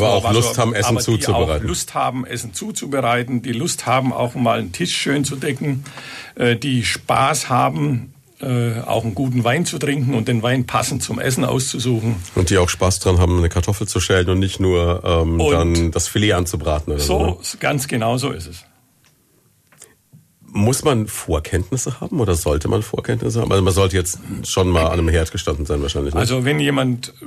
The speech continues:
Speaker 2: wenn jemand noch gar nie mit dem Kochen zu tun hatte,
Speaker 1: Hm, wird's
Speaker 2: dann
Speaker 1: schwer.
Speaker 2: wird er sich ein bisschen schwer tun, ja. Äh, dann müsste er eine unbandige Liebe
Speaker 1: Hm.
Speaker 2: haben zu diesem Hobby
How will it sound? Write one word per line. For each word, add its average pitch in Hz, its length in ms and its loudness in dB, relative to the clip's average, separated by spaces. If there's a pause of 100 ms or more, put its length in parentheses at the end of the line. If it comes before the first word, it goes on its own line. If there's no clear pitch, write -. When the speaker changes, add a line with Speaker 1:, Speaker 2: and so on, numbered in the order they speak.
(260)
Speaker 2:
wenn 151 160 -4
jemand 131 340 0
noch 113 220 -2 (180)
gar 135 540 0
nie 123 560 0
mit 117 280 -2
dem 120 180 -6
Kochen 135 380 -4
zu - 140 -6
tun 120 380 -4
hatte, 104 340 -2 (220)
Speaker 1:
Hm, 98 340 2
wird's 92 160 0
Speaker 2:
dann 110 80 0
Speaker 1:
schwer. 78 160 2
Speaker 2:
wird 69 140 0
er 139 80 0
sich - 180 -2
ein 95 80 -4
bisschen - 440 -4
schwer 82 280 -10
tun, 85 340 -16 (220)
ja. 117 240 -2 (580)
Äh, 117 200 -2
dann 123 180 2
müsste 151 240 2
er 143 240 0
eine 127 420 -2 (160)
unbandige 147 760 -2
Liebe 117 600 -2 (220)
Speaker 1:
Hm. 95 360 0 (280)
Speaker 2:
haben 107 720 -6
zu - 140 -6
diesem 110 320 -4
Hobby 127 340 -2